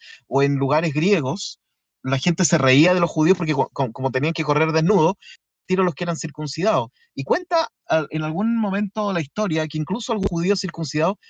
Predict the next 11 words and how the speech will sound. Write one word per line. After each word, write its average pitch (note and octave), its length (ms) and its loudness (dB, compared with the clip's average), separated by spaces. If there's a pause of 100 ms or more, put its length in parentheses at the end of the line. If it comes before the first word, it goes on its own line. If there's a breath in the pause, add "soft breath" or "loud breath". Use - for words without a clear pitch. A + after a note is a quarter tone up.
(200 soft breath)
como E3+ 180 0
que D#3+ 100 -2
intentaron F#3+ 560 0
coserse A#3+ 680 -2
otro A3+ 340 0
pedacito G3+ 400 2
de G#3+ 80 4
prepucio G#3 640 -4 (280 soft breath)
para E3 200 2
poder F#3 260 2
calzar G3+ 800 2